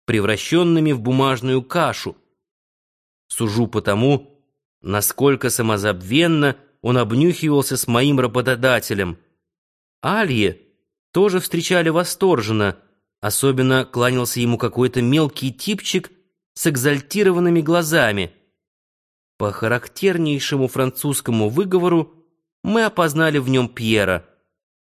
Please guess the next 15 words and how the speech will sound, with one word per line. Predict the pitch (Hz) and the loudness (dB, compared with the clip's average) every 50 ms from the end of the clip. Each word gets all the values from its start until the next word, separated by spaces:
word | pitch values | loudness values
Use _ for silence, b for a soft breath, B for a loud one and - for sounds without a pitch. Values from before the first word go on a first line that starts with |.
| _ _ - | _ _ -2
того | 107 95 90 92 | -2 -2 0 -2
самого, | - - - 143 156 165 160 135 104 104 90 - - _ _ _ _ _ _ _ _ _ _ | -2 0 2 2 2 2 2 2 0 0 -2 -4 -6 _ _ _ _ _ _ _ _ _ _
который | - - 135 147 - 214 202 196 | -4 -4 -2 0 2 2 2 2
обвинял | 185 - - 147 147 135 139 160 165 165 151 139 120 | 2 0 0 -2 -2 0 0 2 2 2 2 2 0
Браманти | 107 113 110 107 123 156 175 175 175 165 170 - 156 151 139 - - _ _ _ _ - | 0 0 0 2 0 0 0 0 -2 -2 -4 -4 -4 -4 -4 -6 -10 _ _ _ _ -14
в | - 95 101 | -8 -4 -2
наведении | 113 110 110 104 107 107 107 123 135 127 123 120 120 | 0 0 0 0 -2 -2 0 0 2 2 2 2 0
порчи. | 117 - 123 123 117 107 92 - - - 90 82 - _ _ _ _ _ _ _ _ _ _ _ _ _ _ _ _ | 0 -2 0 0 0 0 0 -4 -8 -8 -10 -10 -12 _ _ _ _ _ _ _ _ _ _ _ _ _ _ _ _
А | - 90 87 | -8 -6 -4
мы | 90 107 165 202 214 | 0 2 2 2 2
слушали | 175 - - 139 147 143 - - 120 113 | 0 -2 -4 -4 -4 -4 -4 -2 -2 -2
их | 110 95 - | -2 -2 -4
ссору | - - - 151 165 175 165 156 | -6 -4 0 0 2 2 2 0
через | 131 - - 110 104 - - | 0 -2 -4 -4 -4 -4 -4
кожаный | - 120 131 127 113 113 117 117 113 101 - - | -2 0 0 0 0 0 0 0 0 -2 -4 -8